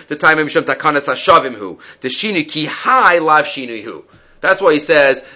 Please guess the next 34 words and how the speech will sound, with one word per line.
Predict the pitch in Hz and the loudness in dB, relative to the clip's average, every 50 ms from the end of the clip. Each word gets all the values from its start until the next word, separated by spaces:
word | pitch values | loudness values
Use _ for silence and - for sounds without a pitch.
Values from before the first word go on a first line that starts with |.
| _ - | _ 0
that | - 165 214 240 - - | 2 2 2 2 2 4
type | 190 180 - | 4 4 4
of | 156 143 | 2 -2
shinui | - - 175 170 165 156 151 143 143 143 | -4 -6 -6 -4 -2 0 0 0 0 -2
is | 135 147 143 147 | -4 -6 -2 0
not | 147 143 135 | 2 2 2
a | 135 | 0
shinui. | 131 - 151 143 120 104 - | -2 -4 -4 -4 -4 -6 -6
But | - - | -4 -4
in | 180 214 | -2 -2
Achinami, | 202 220 233 254 247 190 - - | -2 0 0 2 2 2 0 -4
Rabbi | 92 - 131 | -6 -4 -2
Yochanan | 147 143 143 147 135 | -2 -2 -2 -4 -8
would | 135 | -8
agree | 127 127 185 202 160 135 131 131 - - _ _ - | -8 -8 -6 -4 -4 -4 -6 -8 -14 -20 _ _ -4
that | 143 131 123 131 | -4 -2 -2 -2
real | 175 196 190 | 0 0 0
shinuyim | 156 - - 147 131 127 120 117 117 117 117 120 - _ _ _ _ - | 0 -2 -8 -8 -8 -8 -8 -8 -8 -8 -8 -10 -16 _ _ _ _ -4
are | 113 120 117 113 113 110 110 113 113 113 | -2 0 2 4 4 4 2 2 -2 -4
shinuyim. | - - 120 113 95 87 87 - _ _ _ _ _ - - - - - - - - | -8 -14 -14 -14 -14 -14 -18 -20 _ _ _ _ _ -12 -8 -8 -6 -6 -6 -4 -2
Good. | - - - - - - - - - | -2 -2 -2 -4 -8 -16 -20 -8 -2
Tana | - 247 269 269 | 2 4 6 8
Rabbanan | 269 262 247 247 240 233 214 196 170 | 8 8 8 6 6 6 6 6 6
Viter. | 170 175 170 156 123 123 - - - - _ | 6 6 6 4 2 -2 -6 -6 -10 -16 _
Again, | - 147 151 131 | -6 -2 0 0
a | 131 | 0
lot | 135 151 156 160 160 | 2 2 0 0 -2
to | 156 | -4
say | 143 - 165 156 151 147 | -4 0 4 4 6 6
on | 143 127 | 4 2
the | 123 | 0
coming | 127 - 147 139 143 135 | -2 -4 -4 -2 -2 -2
up | 135 127 139 | -2 0 0
lines. | 190 208 214 226 233 226 - - - - | 2 2 4 2 2 0 -4 -10 -20 -20